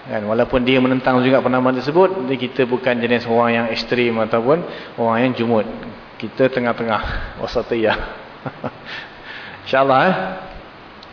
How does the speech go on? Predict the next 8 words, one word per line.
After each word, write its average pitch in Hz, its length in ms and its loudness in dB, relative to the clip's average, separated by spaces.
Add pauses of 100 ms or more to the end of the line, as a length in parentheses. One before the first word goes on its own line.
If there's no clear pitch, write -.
(500)
Al-Fatihah. 143 680 4 (360)
A'udzubillahi 104 480 -6
minasyaitonir 98 400 -10
rajim. 98 80 -12
Bismillahirrahmanirrahim. 92 1120 -10
Alhamdulillahirabbil 85 640 -12
alamin. 92 320 -10
Arrahmanirrahim. 92 640 -12